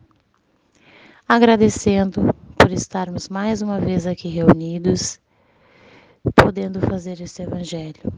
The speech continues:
pedindo a proteção e o amparo dos nossos amigos e mentores espirituais sempre, que possam nos guiar na nossa vida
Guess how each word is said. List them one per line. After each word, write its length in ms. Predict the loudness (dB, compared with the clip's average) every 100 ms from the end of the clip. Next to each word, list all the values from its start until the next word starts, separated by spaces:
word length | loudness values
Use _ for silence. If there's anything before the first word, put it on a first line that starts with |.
| -12 -14 -16 -18 -20 -20 -20 _ -20 -20 -20 -20 -20 _
pedindo 360 | 0 0 -2 4
a 40 |
proteção 880 | 8 8 4 -8 -10 -6 -4 -2 -2 -2
e 60 | 4
o 160 | 4 4
amparo 720 | 2 2 0 -4 -8 -4 -4 -4 -20 -20 _ _ _ _ _ _ _ _
dos 140 | -8
nossos 360 | -6 -6 -6 -6
amigos 540 | -4 -2 -4 -4 -4
e 40 | -4
mentores 500 | -6 -2 0 0 -4
espirituais 760 | 0 0 0 6 6 6 -2
sempre, 640 | -14 -16 -14 -2 2 0 -2 -20 -20 -20 _ _ _ _ _ _ _ _ _ _ _ _ -20 -20 _
que 100 | 2
possam 380 | 4 4 0 -4
nos 240 | -4 -8
guiar 460 | -8 -6 -6 -6 -8 -8 -10 _ _ _ _ _ _ -20 _ -4
na 60 |
nossa 340 | -2 -4 -4 -6
vida 540 | -4 -4 -4 -4 -8